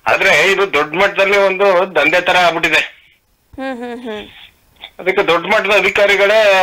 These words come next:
Speaker 1: ಇದೊಂದು, ಇದ್ರ ಬಗ್ಗೆ ತನಿಖೆ ಮಾಡ್ಬೇಕು ಮೇಡಮ್.
Speaker 2: ಅಲ್ಲ, ಒಟ್ನಲ್ಲಿ ಅಲ್ಲಿ ಎಷ್ಟು ಮನೆಗಳಿಗೆ ಈ ನಲ್ಲಿ ಸಂಪರ್ಕ ಕೊಟ್ಟಿದ್ದಾರೆ?
Speaker 1: ಆ, almost ಅಲ್ಲಿ ಎಲ್ಲ ಕೊಟ್ಟಿದ್ದೀವಿ ಮೇ-, ಕೊಟ್ಟಾರೆ ಮೇಡಮ್.
Speaker 2: ಹ್ಮ್.
Speaker 1: ಎಲ್ಲ ಕೊಟ್ಟಿದ್ದಾರೆ.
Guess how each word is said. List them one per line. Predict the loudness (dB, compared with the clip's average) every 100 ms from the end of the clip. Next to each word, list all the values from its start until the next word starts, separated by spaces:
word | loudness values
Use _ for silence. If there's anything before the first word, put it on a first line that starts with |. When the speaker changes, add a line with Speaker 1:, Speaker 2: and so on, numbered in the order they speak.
| 4 4 2
Speaker 1:
ಇದೊಂದು, | 0 0
ಇದ್ರ | 0 0
ಬಗ್ಗೆ | 0 0 0
ತನಿಖೆ | 0 -2 0
ಮಾಡ್ಬೇಕು | -2 -2 -2 -4
ಮೇಡಮ್. | -2 -2 -4 _ -20 -4 0
Speaker 2:
ಅಲ್ಲ, | 2
ಒಟ್ನಲ್ಲಿ | 2 2 2 0
ಅಲ್ಲಿ | 0 0 0
ಎಷ್ಟು | 0 0 0
ಮನೆಗಳಿಗೆ | 2 4 2 2 -2 -4
ಈ |
ನಲ್ಲಿ | -2 -4 -4
ಸಂಪರ್ಕ | -8 -10 -10 -6
ಕೊಟ್ಟಿದ್ದಾರೆ? | -6 -4 -2 -2
Speaker 1:
ಆ, | -4 -2 2 4 4 2
almost | 2 0 0 0
ಅಲ್ಲಿ | 0
ಎಲ್ಲ | 2 2
ಕೊಟ್ಟಿದ್ದೀವಿ | 0 0 0 0 0
ಮೇ-, | 0 0 0
ಕೊಟ್ಟಾರೆ | 0 0 0
ಮೇಡಮ್. | -2 -4 -8 -20 _ _ -10
Speaker 2:
ಹ್ಮ್. | -8 -10 -16 _ _ _ _ _ _ _ _
Speaker 1:
ಎಲ್ಲ | -4 -4
ಕೊಟ್ಟಿದ್ದಾರೆ. | -2 -2 0 2 0 0 -4